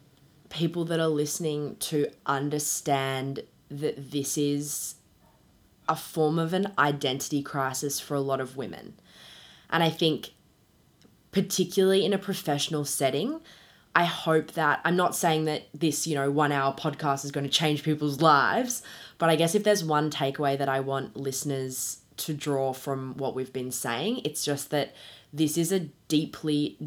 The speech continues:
deeply impactful situation and social scenario that we're living in,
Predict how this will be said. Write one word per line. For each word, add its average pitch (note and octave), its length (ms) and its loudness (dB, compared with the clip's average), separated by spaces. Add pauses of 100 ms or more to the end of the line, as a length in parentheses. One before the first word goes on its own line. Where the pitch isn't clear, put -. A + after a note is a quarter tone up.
(120)
deeply C#3 760 -2 (360)
impactful C#3+ 1000 -2 (1000)
situation D3+ 920 2
and C#3 380 0 (360)
social D3 720 2
scenario C#3 720 2
that C3+ 180 -4
we're C3 480 -2
living C3+ 340 -2
in, D4 240 2